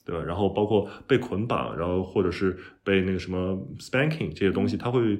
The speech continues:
Speaker 1: 把这融入到生活里面，就是觉得 OK，可能每个人都有类似的事情。然后他包括也会就是提供 OK，如果你有这样的事情的话，你怎么方便的去探索，或者是你怎么样和对方开口进行第一次活动，它都是有，就是有日本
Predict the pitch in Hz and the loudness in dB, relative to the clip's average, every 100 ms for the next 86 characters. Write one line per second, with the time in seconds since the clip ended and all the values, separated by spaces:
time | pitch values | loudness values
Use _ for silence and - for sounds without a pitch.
0 | - - 95 123 98 120 135 - 180 170 | -4 -4 2 4 4 4 2 2 0 2
1 | 82 78 - - 87 82 82 98 110 131 | 2 0 -4 -6 -4 -2 -2 -2 -2 -2
2 | 98 98 104 - 101 98 170 113 82 85 | -2 0 0 0 0 2 2 2 0 -4
3 | - - - 82 - - - - 90 80 | -4 -6 -6 -8 -10 -14 -20 -10 -6 -4
4 | 104 123 123 104 62 - 101 92 82 - | 2 4 4 4 2 2 2 4 0 -10
5 | - 107 98 - 98 107 117 120 117 143 | -2 2 2 0 2 2 2 2 2 2
6 | 151 80 90 82 120 107 95 - 113 104 | 0 -2 -4 -2 0 2 0 -2 -4 -6
7 | 90 101 110 - 82 85 131 139 101 - | -4 -2 -2 -4 -4 -2 0 0 -2 -2
8 | 147 123 92 - 95 90 98 90 - - | 0 0 -2 0 0 0 -2 -4 -8 -14
9 | - 101 85 101 98 - 92 95 - - | -8 -4 2 2 0 -2 -2 -2 -4 -16
10 | _ - 131 120 120 156 151 131 95 92 | _ 2 2 2 -2 -2 -4 -4 -4 -4
11 | 113 117 107 - - 92 76 69 - 123 | -4 -2 -4 -4 -6 -6 -6 -8 -2 2
12 | 139 139 104 95 90 64 57 50 - - | 2 4 4 4 0 -2 -4 -8 -12 -4
13 | 110 107 92 101 147 156 | 0 4 4 4 2 2